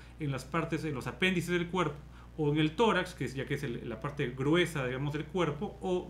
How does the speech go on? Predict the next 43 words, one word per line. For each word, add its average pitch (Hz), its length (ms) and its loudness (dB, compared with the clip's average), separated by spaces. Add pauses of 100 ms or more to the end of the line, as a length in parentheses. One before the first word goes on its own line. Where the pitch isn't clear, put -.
(120)
y 202 120 0
después 175 280 0
en 160 80 0
la 147 80 0
cabeza, 135 380 -2 (260)
porque 170 160 -2
es 151 60 2
la 156 60 -4
parte 151 220 0
más 147 140 2
restringida 147 480 -2
y 147 40 0
más 143 120 0
pequeña. 139 320 -6 (320)
Sin 277 240 6
embargo, 220 400 8 (240)
se - 180 2
ha 160 60 4
recu-, 151 240 0
se 170 120 -2
ha 170 100 2
sabido 165 280 2
también 160 440 0 (280)
que 147 180 -2
cuando 139 480 2
ocurre 214 460 2
lo 143 160 8
contrario, 135 720 4
es 151 140 4
decir, 147 400 2 (340)
que 135 380 0 (580)
la 143 140 -2
mayor 131 320 2
cantidad 180 260 4
de 180 40 6
lesiones 170 420 2
pueden 170 240 4
ocurrir, 156 320 2
por 147 120 0
ejemplo, 147 380 2
en 147 140 2
la 123 140 2
cabeza, 139 480 0